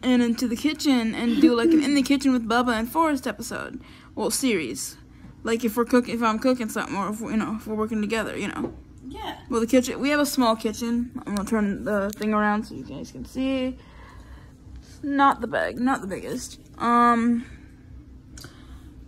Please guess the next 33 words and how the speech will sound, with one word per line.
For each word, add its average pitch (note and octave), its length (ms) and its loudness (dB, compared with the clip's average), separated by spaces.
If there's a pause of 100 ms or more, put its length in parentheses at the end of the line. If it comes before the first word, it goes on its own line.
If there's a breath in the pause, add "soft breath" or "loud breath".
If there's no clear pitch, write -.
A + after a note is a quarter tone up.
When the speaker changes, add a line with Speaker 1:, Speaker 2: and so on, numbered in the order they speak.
(500)
Speaker 1:
uh, A3 580 2
so - 760 -4
yeah. A#3 300 -2 (240)
<clears throat> D#4 320 10 (880 loud breath)
Um, A#3 840 2 (3250 loud breath)
I A#3+ 60 0
don't A#3 80 2
know, A3+ 160 2
what, B3 220 4
uh, C4 160 4
what C4 120 4
do D4+ 80 6
you D4+ 80 4
guys C4 200 4
think? E4 200 -2
If B3+ 100 -4
you, B3+ 80 -4
if A3 120 -2
you B3+ 120 6
like A3+ 220 0
that C4 140 -2
idea, C4+ 240 2
you C#4 140 4
can A#3 380 0
drop A3 220 -4
a A3+ 40 -4
like, G#3+ 360 0 (240)
comment, G#3+ 500 2
share, G#3 540 0
subscribe, G3 840 -2
all G3 200 0
that G3 180 -2
jazz. G3+ 440 -4